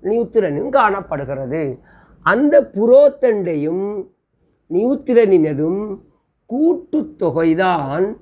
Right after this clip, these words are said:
திணிவு எண். அப்ப திணிவண் என்றா புரோத்தன்களினது எண்ணிக்கையையும்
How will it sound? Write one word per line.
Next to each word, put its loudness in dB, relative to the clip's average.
திணிவு 0
எண். -14
அப்ப -6
திணிவண் 2
என்றா -2
புரோத்தன்களினது 0
எண்ணிக்கையையும் 0